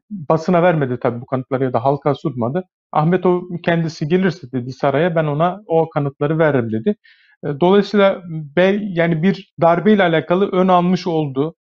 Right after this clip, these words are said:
Yani burada çok darbe kültürü yok. Rusya kültüründe, e, pardon, e, Ukrayna kültüründe, Ukrayna ordusunda çok böyle bir darbe kültürü yok. Onlar gerçekten bürokrat gibi çalışıyorlar. E, bir de zaten savaştıkları için çok hani böyle kalkalım darbe yapalım öyle bir anlayış orduda da yok.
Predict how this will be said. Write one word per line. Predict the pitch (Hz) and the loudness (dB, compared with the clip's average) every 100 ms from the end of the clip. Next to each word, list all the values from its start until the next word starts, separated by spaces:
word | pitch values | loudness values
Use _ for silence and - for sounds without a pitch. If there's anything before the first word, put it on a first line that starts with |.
| _ - | _ -2
Yani | 156 151 | -2 0
burada | 196 240 247 | 2 2 2
çok | 269 262 | 0 2
darbe | 202 208 233 | 2 2 2
kültürü | 226 214 269 | 0 -2 0
yok. | 247 - - | 0 0 -4
Rusya | 185 - 160 | -4 -4 -2
kültüründe, | 175 - 160 160 160 190 196 160 | -4 -4 -4 -2 0 0 -2 -4
e, | 151 151 151 175 _ _ _ | -2 0 -2 -6 _ _ _
pardon, | - 156 131 135 | 0 2 0 -4
e, | 139 135 | -4 -2
Ukrayna | 156 - 196 190 - | -2 0 2 2 0
kültüründe, | 160 - 131 127 | -4 -4 -8 -6
Ukrayna | 139 - 180 | -4 0 2
ordusunda | 165 147 143 - 156 | 2 -2 -4 -8 -6
çok | - 175 - | -4 -6 -4
böyle | 165 160 | -4 -2
bir | 156 139 | -4 2
darbe | 156 151 165 | 2 2 -2
kültürü | 165 131 175 | -4 -8 -4
yok. | 165 - | -6 -4
Onlar | 156 160 156 | -4 0 0
gerçekten | 151 156 - - 165 156 | 0 -4 -4 -6 -4 -2
bürokrat | 151 151 151 - | -2 -2 -4 -4
gibi | 127 | -8
çalışıyorlar. | - 117 - 127 156 170 _ _ _ | -6 -6 -6 -6 -4 -6 _ _ _
E, | 156 | -6
bir | 165 | 0
de | 180 | 2
zaten | 170 175 185 | 4 2 0
savaştıkları | 175 175 175 175 180 190 214 | 2 2 2 0 -2 0 0
için | 220 220 220 _ _ _ | 0 -2 -4 _ _ _
çok | - 170 170 | -4 -2 0
hani | 175 170 | 0 2
böyle | 170 170 | 0 0
kalkalım | 165 170 165 175 175 | 0 -2 0 0 0
darbe | 165 165 165 | 0 0 0
yapalım | 170 156 170 | 0 -2 -4
öyle | 180 180 180 | -2 -2 -2
bir | |
anlayış | 180 180 202 202 | -2 0 0 0
orduda | 170 170 196 180 139 | 0 0 0 -2 -2
da | |
yok. | 151 | -2